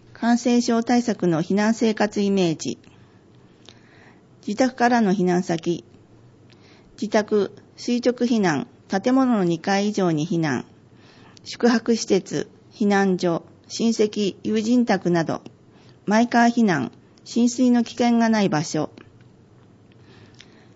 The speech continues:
日頃から備蓄すべきもの、三日分の水や食料、ラジオ、懐中電灯、携帯電話、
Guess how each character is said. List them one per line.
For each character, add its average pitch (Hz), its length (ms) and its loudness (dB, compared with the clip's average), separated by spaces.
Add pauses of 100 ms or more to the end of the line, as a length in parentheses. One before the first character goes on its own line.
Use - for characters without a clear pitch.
(120)
日 226 160 -2
頃 277 220 4
か 277 120 0
ら 262 100 2
備 226 120 -2
蓄 - 220 -4
す 226 160 -6
べ 240 100 4
き 202 160 0
も 156 140 0
の、 151 200 -4 (760)
三 208 120 0
日 254 200 0
分 247 240 2
の 240 100 4
水 214 260 2
や 233 140 4
食 233 320 0
料、 165 320 2 (480)
ラ 214 140 2
ジ 208 200 0
オ、 147 280 0
懐 226 200 2
中 226 260 0
電 214 240 2
灯、 147 360 -4 (400)
携 233 240 6
帯 226 220 2
電 208 260 2
話、 143 220 -4